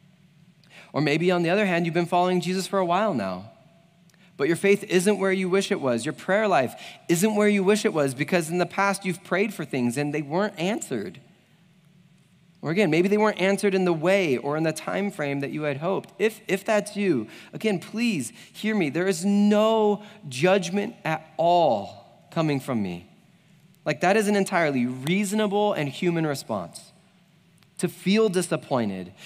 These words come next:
to feel let down, to have questions as to why you would go to this all-powerful, all-knowing, all-loving God, only to be responded with what seems like silence.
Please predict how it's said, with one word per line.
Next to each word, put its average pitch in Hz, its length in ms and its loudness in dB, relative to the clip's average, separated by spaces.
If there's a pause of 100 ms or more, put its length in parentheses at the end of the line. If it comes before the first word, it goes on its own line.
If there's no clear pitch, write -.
(140)
to 208 120 4
feel 214 400 2
let 190 360 2
down, 131 400 2 (180)
to 233 140 4
have 214 340 2
questions 214 480 2
as 170 100 -2
to 202 120 0
why 190 400 4
you 165 180 0
would 175 200 2 (260)
go 269 320 6
to 294 60 4
this 208 280 6
all-powerful, 214 760 6
all-knowing, 226 600 6
all-loving 240 640 6
God, 131 400 4 (2000)
only 180 220 2
to 196 180 -4
be 165 680 -2
responded 160 680 -2
with 123 280 -2
what 120 180 -6
seems 147 280 -4
like 117 160 -2
silence. - 720 -8